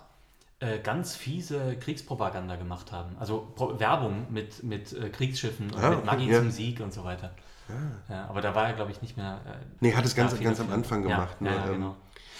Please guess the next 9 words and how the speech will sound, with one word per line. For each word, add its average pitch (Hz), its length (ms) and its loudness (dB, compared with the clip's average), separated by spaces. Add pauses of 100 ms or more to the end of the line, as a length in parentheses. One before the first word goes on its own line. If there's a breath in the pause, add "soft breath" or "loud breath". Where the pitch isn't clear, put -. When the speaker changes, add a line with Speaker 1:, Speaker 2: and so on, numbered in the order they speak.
(440 loud breath)
Speaker 2:
es 113 140 6
Speaker 1:
Äh, 113 60 8
Speaker 2:
gibt - 220 2
noch 135 200 8
ein 127 120 6
Speaker 1:
ja. 107 60 6
Speaker 2:
tolles 151 280 2
Stück, - 340 -2
nur 139 280 6